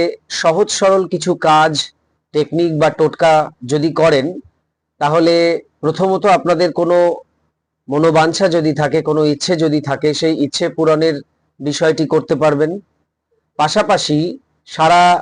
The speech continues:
বছরের জন্য, ভালো থাকার জন্য, নিজেদের বাস্তুকে পজিটিভ করতে পারবেন,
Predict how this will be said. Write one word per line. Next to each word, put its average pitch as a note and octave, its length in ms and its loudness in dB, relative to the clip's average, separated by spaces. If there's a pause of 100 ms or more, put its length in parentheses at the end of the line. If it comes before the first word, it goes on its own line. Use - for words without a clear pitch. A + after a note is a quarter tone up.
(360)
বছরের F3 520 2
জন্য, D3+ 300 0 (640)
ভালো C#3+ 300 2 (140)
থাকার F3 380 0
জন্য, C3+ 220 0 (280)
নিজেদের D#3+ 340 0 (100)
বাস্তুকে D#3 440 -2 (140)
পজিটিভ D3 400 0 (120)
করতে E3 220 -2
পারবেন, D#3 360 2